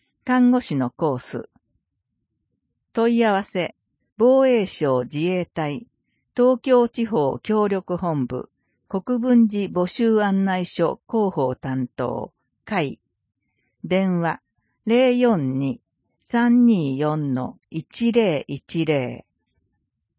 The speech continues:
東京労働局。パートタイム、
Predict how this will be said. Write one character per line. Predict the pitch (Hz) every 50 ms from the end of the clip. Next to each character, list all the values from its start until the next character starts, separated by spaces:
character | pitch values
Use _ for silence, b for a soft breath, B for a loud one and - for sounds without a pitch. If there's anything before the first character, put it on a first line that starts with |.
| _ _ _ _ _ _ _ _ _ _ _ _ _ _ _ _ _ _ _ _ _ _ _ _ _ _ _ _ _ _ _ _ _ _ _ _ _ _ _ _ _ _ _ _ _ _ _ _ -
東 | 277 285 285 269 -
京 | - 269 277 269 262 254
労 | 240 247 247 247 247
働 | 233 262 233 196 165 -
局。 | - 139 - - - 135 - - _ _ _ _ _ _ _ _ _ _ _ _ _ _ _ _ _ -
パ | 254 269
ー | 269 262
ト | - 254
タ | 247 - 254 233 214
イ | 185
ム、 | 160 143 131 127 -